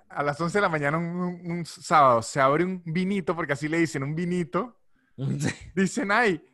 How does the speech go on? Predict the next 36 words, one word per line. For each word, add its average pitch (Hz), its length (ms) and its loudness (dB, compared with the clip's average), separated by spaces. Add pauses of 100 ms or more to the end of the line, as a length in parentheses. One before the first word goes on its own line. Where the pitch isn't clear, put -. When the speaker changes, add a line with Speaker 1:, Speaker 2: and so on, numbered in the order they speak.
Speaker 1:
social, 160 480 2
si 143 80 -4
usted 135 100 0
a 147 40 6
las 160 100 8
once 170 140 2
de 220 40 4
la 196 60 6
mañana 160 260 0
se 143 100 -6
está 139 120 -2
abriendo 147 240 0
una 185 100 4
botella 160 360 2
de 160 40 4
ron, 139 240 -2
es 139 80 -2
epa". 117 520 -4 (800)
Speaker 2:
Es 120 240 0
que, 113 220 -8 (300)
señor, 95 680 -6
señor, 107 420 -6
¿qué 104 120 -6
está 117 140 -4
haciendo? 92 380 -6 (240)
Speaker 1:
Exactamente. 131 840 0 (100)
Speaker 2:
<laughs> - 120 -10
Speaker 1:
Eso, 143 280 2
y 202 100 -2
por 175 160 2
lo 170 120 0
menos, 170 340 -2 (260)
el 151 300 -4 (160)
vino, 214 720 -4 (840)
hay, 160 240 0
obviamente, 156 800 2